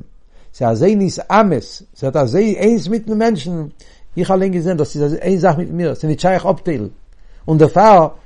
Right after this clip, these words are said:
איז דאס געווארן, איין און איינציקע זאך. און דער פאר זאגט די גמרא, אין עד נעשה דיין. א מענטש, דאס האט געזען, א זאך, א עד, קען נישט זיין, קיין דיין. א דיין דארף קענען, הערן, סברות לכאן און לכאן.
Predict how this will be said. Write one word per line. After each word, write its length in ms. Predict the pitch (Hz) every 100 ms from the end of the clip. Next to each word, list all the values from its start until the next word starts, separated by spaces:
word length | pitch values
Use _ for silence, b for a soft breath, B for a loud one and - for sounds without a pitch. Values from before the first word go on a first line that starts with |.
| b
איז 100 | 165
דאס 140 | 160 160
געווארן, 360 | 151 160 175
איין 180 | 160 180
און 80 | 170
איינציקע 360 | 165 156 139 135
זאך. 320 | 131 127 - - - - -
און 80 |
דער 80 | 117
פאר 200 | 120 160
זאגט 200 | 147 170
די 80 | 170
גמרא, 400 | 175 185 208 208 - - - - -
אין 240 | 147 170
עד 480 | - 131 135 151 151
נעשה 340 | 156 180 175
דיין. 380 | 185 202 220 202 170 - - -
א 80 | -
מענטש, 220 | 123 196
דאס 140 | 180 170
האט 100 | 139
געזען, 440 | 127 117 165 269
א 80 | 233
זאך, 260 | 147 139 135
א 40 |
עד, 380 | 151 226 262 185 - -
קען 100 | 180
נישט 100 | 202
זיין, 160 | 202 190
קיין 160 | 190
דיין. 300 | 185 185 175 156 b b b
א 80 | 127
דיין 420 | 120 214 240 214
דארף 160 | 202
קענען, 280 | 180 208 208
הערן, 360 | 175 170 208 185
סברות 380 | - 190 190 170
לכאן 280 | 170 175
און 80 | 175
לכאן. 300 | 160 147 143